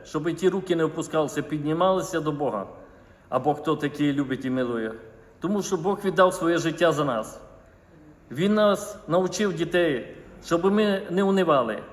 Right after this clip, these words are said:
а ми приходили перед лицем Його з чистим серцем, відкривали свої уста, говорили, що у нас на серці лежить. Ви знаєте, тяжкий час у нас.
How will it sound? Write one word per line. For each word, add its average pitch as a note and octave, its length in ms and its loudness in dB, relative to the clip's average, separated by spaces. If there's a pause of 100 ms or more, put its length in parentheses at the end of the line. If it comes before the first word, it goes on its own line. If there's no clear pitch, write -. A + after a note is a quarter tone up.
(160)
а - 80 -6
ми E3 140 0
приходили E3 560 2
перед E3 300 0
лицем F#3 400 2
Його D3+ 460 2 (160)
з - 120 -10
чистим E3 340 0
серцем, B2+ 460 0 (500)
відкривали D#3+ 600 4
свої D#3 280 2
уста, D3 640 0 (640)
говорили, F#3 400 0
що G3+ 200 -2
у G3 60 -2
нас F3+ 220 0
на E3+ 100 2
серці D#3+ 320 -2
лежить. A#2+ 500 -4 (480)
Ви E3 120 2
знаєте, F#3+ 460 2
тяжкий F#3+ 520 -2
час C#3 340 2
у C3 40 -6
нас. A#2+ 400 -4